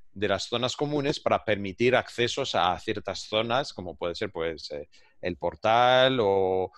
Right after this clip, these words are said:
o un patio, etcétera, etcétera. Por lo tanto, esa arquitectura de multicontrolador es muy, muy interesante para todo este tipo de, de proyectos.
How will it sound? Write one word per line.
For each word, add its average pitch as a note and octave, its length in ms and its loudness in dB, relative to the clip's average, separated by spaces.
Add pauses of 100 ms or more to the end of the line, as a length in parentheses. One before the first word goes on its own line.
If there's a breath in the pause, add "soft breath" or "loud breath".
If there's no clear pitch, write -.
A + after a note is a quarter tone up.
(120)
o G2+ 120 -2
un G#2 220 -4
patio, C3 960 4
etcétera, F2 380 -6
etcétera. - 440 -14
Por F#2 120 -14
lo F#2+ 40 -10
tanto, A#2+ 360 -2 (200 soft breath)
esa C3+ 300 2
arquitectura B2+ 960 2 (140)
de G2 260 -4
multicontrolador A2+ 920 -2
es G#2+ 240 -6
muy, G#2+ 220 -8
muy A2 140 -6
interesante F2+ 640 -12 (200)
para - 180 -8 (180)
todo A2 160 -4
este G2 220 -10
tipo F#2 320 -12
de, D#2+ 320 -8 (100)
de F2+ 80 -10
proyectos. - 540 -10